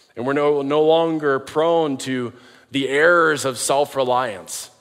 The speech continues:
which if there's any error that the Western church is most prone to, it's, it's that, it's that error of self, self-reliance and pride. Because we are, we're the West, like, we can do anything, right? We can build anything, we can accomplish anything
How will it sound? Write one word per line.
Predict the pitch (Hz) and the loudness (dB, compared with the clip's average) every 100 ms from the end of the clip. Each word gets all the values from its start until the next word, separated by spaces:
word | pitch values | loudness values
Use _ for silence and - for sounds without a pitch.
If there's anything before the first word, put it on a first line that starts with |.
| _ _ _ _ _ _ | _ _ _ _ _ _
which | 123 135 | -10 -8
if | 123 | -4
there's | 139 123 | -4 -2
any | 147 165 143 | 0 2 2
error | 135 135 131 123 | 2 2 2 0
that | 120 117 | 0 -2
the | 123 | -2
Western | 120 135 - 131 120 | -2 -4 -4 -6 -6
church | - 143 127 120 117 | -6 -4 -4 -6 -10
is | 104 | -8
most | 123 147 147 - | -4 -4 -4 -8
prone | 123 120 113 | -6 -6 -8
to, | 120 | -6
it's, | 117 - | -4 -6
it's | - 131 - | -10 -10 -2
that, | 180 131 117 - - | 0 0 -4 -16 -6
it's | 165 - | -4 0
that | 160 131 | 2 2
error | 131 139 135 127 | 2 2 2 0
of | 120 107 | -2 -4
self, | - 131 117 - - - | -2 0 -2 -8 -20 -8
self-reliance | 147 135 131 120 117 117 110 107 | -2 -2 -2 -4 -4 -4 -8 -12
and | 98 | -14
pride. | - 98 90 82 - _ _ _ _ | -10 -8 -8 -12 -20 _ _ _ _
Because | 113 127 117 | -8 -8 -4
we | 139 | -2
are, | 131 123 | 0 -2
we're | 131 | -2
the | 123 | -2
West, | 120 104 87 - | -2 -4 -8 -10
like, | 107 | -10
we | 104 120 | -10 -10
can | 120 110 | -10 -10
do | 110 110 | -10 -10
anything, | 101 92 82 | -12 -16 -16
right? | 87 107 | -14 -12
We | 117 | -12
can | 98 | -14
build | 95 151 143 131 | -6 -2 -2 -4
anything, | 127 117 113 | -10 -10 -10
we | 107 | -10
can | 95 | -12
accomplish | - 131 127 113 | -10 -10 -8 -10
anything | 123 117 | -8 -8